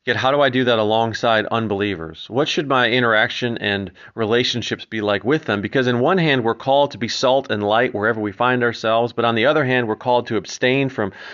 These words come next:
all appearance of evil. So how do we, how do we navigate that? And, uh, sometimes this can be, uh, a difficult thing, but it doesn't have to be. The Holy Spirit of God equips us,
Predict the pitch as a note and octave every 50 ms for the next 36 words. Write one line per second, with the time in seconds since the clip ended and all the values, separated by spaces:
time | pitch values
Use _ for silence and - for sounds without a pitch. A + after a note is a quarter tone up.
0 | - - - - A#2+ A2 G#2 - C3 C3+ C3 B2 - A2 G2+ - B2+ C3+ C#3 C#3
1 | B2+ C3 B2+ B2 - B2+ A2+ - - C#3 D#3+ E3 D#3+ D3 C#3+ C3 B2+ C3 - -
2 | - - - - - - - - D3+ F3+ G#3 F3 C#3 C3 C#3 E3 D3+ C3 G2 G2
3 | F2+ E2 - - E2+ E2+ - - - - G2+ G#2 G#2 G2 - - A2+ G#2 G#2 G2+
4 | - D3+ D#3 E3 D3 B2+ A2+ B2 - - - A#2 A2 G#2+ A2+ A2 G#2+ G2+ F2+ -
5 | _ _ _ - F#2+ F2+ - F2+ F#2+ G#2+ C#3 C#3 C#3+ - A#2+ F#2+ - - F3+ F#3
6 | E3+ B2+ A#2 A#2 D#3 F3 - F3 B2 C3+ E3+ F3 E3 - - G2+ F2+ E2 - -
7 | _ _ - - - - _ - A2 A2+ C#3+ E3+ E3 D#3+ - D#3 D#3 D3 B2 A2+
8 | G#2+ B2+ C3 C3+ C3 A#2 G2+ - - - C#3+ C#3 - - G#2+ F#2+ F2+ - - -